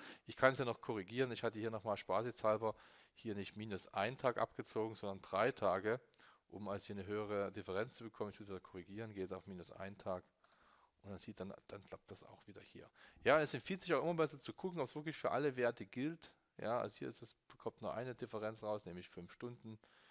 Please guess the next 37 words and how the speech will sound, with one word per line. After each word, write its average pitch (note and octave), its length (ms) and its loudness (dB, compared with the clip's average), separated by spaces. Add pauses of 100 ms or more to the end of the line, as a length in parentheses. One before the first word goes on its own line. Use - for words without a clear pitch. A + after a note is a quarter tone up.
(280)
Hier G#2 200 -4
im G2 80 -4
Prinzip G2 420 -10
auch G2 260 -4
nur G2 340 -10 (120)
eine G2 140 -8
Differenz, F#2+ 540 -8
zehn. G2 380 -6 (520)
Hier C#3+ 200 -6
eine G2 120 -4
Differenz, F#2 600 -6
ein F2 260 -6
Tag G2+ 380 -4
und F#2+ 160 -16
hier - 220 -8
auch G2 60 -6
nur G2+ 140 -4
eine G2 160 -6
Differenz F#2 600 -10 (720)
von F#2 380 -6
eins. - 360 -10
Wie B2+ 80 -4
gesagt, C#3+ 440 4
das G#2+ 100 0
muss B2+ 60 -8
man B2+ 40 -6
ein B2 60 -8
bisschen B2 180 -6
kontrollieren, B2 500 -4
wenn D3 80 -4
man C3+ 40 -6
so C#3 80 -2
eine B2 120 2
Aufgabe A#2+ 340 -2
bekommt, A#2 400 -4
dass A2 140 -8
zumindestens, B2+ 540 -6